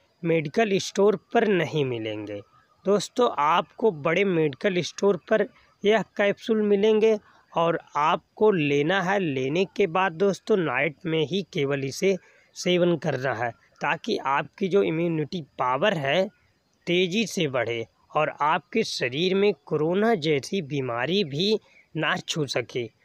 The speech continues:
दोस्तों। और आपको इसका सेवन सही समय से भी करना है, आपको कम से कम एक महीने लगातार इसका सेवन करना है। अगर आपके शरीर में दुर्बलता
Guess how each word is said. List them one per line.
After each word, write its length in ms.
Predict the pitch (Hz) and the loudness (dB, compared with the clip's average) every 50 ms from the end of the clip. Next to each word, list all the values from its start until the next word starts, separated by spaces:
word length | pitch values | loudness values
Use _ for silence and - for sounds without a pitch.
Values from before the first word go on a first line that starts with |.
| _ _ _ - | _ _ _ -4
दोस्तों। 440 | 175 175 190 170 - - - 233 226 | -2 -2 -2 -2 -4 -2 0 0 0
और 420 | - - 139 139 151 185 214 - - - 143 | 0 0 0 2 2 2 2 0 -2 -2 0
आपको 540 | 143 151 170 196 - _ _ - 226 226 214 196 _ _ _ _ _ _ _ _ _ _ _ - | 0 2 2 0 -2 _ _ -2 0 0 -2 -4 _ _ _ _ _ _ _ _ _ _ _ -12
इसका 340 | - - - - 214 202 208 | -10 -10 -6 -2 0 0 0
सेवन 460 | - - - 180 165 170 185 220 214 | -2 -4 -4 -2 0 0 2 0 0
सही 400 | - - - 180 160 147 151 226 233 | -2 -2 -2 -2 -2 -2 -2 -2 -2
समय 340 | - - 151 143 151 165 160 | -2 -2 -2 -2 -2 -2 -4
से 220 | - - 196 202 | -2 -2 -2 0
भी 200 | 170 - 170 196 156 - | 0 -2 -4 -6 -4 -4
करना 340 | - 165 131 127 127 127 120 | -4 -4 -2 -2 -2 -2 -2
है, 200 | 110 117 117 110 - _ _ _ _ _ _ _ _ | -4 -4 -6 -8 -10 _ _ _ _ _ _ _ _
आपको 480 | - 139 139 147 160 - _ - 196 180 147 - | -2 0 0 0 0 -2 _ -2 0 0 0 0
कम 180 | - 233 233 233 | 0 0 2 0
से 160 | - - - 202 | 0 -2 -4 -2
कम 240 | 151 226 220 202 - - - 160 | 0 0 0 0 -2 -4 -4 -2
एक 300 | 185 226 226 - - 196 | 0 0 0 -2 -2 -4
महीने 520 | 170 143 123 117 131 139 156 170 196 202 | -2 -2 -2 -2 -4 -2 0 0 2 2
लगातार 720 | 190 156 139 123 123 160 160 151 127 - - 135 165 180 190 - - | 2 2 0 0 0 -2 -2 -2 -4 -4 -2 -2 0 -2 -2 -4 -8
इसका 360 | 139 - - - - 170 165 | -8 -8 -8 -6 -4 -2 -2
सेवन 460 | 165 - - - 143 139 143 185 202 190 | -2 -4 -4 -4 -4 -2 -2 -2 -2 -2
करना 420 | 139 - 208 190 175 196 196 196 | -2 -2 -2 0 0 0 0 0
है। 220 | 180 190 208 208 190 - - - _ _ _ _ _ | 0 0 0 0 -2 -4 -10 -20 _ _ _ _ _
अगर 380 | - 147 151 165 220 226 220 - - - 147 | -6 -4 0 2 2 2 2 0 -2 -2 -2
आपके 400 | 147 160 165 - _ - 208 190 | -2 -2 -2 -4 _ -2 -2 -2
शरीर 500 | - - - 151 131 131 151 170 175 185 | -2 -4 -6 -6 -4 -2 -2 0 0 0
में 260 | 185 185 190 190 185 - _ _ _ _ _ 147 | 2 2 2 0 -2 -4 _ _ _ _ _ -6
दुर्बलता 680 | 143 165 156 139 127 135 127 120 120 - - - 135 | -2 -2 -2 -2 -2 -2 -4 -4 -4 -6 -4 -2 -2